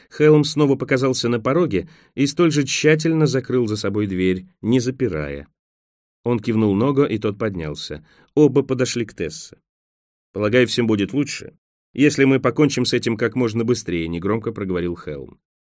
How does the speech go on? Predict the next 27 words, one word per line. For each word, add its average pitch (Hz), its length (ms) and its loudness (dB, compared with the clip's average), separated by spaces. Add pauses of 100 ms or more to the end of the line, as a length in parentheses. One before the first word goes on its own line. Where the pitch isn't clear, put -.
(160)
«Тогда 113 260 0
ты 107 120 -4
сможешь 98 400 -2
отправиться 95 580 -2
в 85 140 -8
ванную, 85 520 -4 (380)
а 101 100 2
я 165 120 4
завтракать». 82 640 -6 (1400)
Она 110 220 -2
подняла 104 360 0
подбородок 101 580 -2
и 120 140 -6
дерзко 135 400 0
посмотрела 110 580 -4
на 117 100 -4
него, 107 220 -2
ничего 95 380 -2
не 95 120 -2
ответив. 80 520 -12 (680)
«Полковник 104 480 0
Ного 107 260 0
пытался 107 460 -2
воззвать 104 420 -2
к - 60 -20
твоему 117 300 2
разуму. 76 460 -4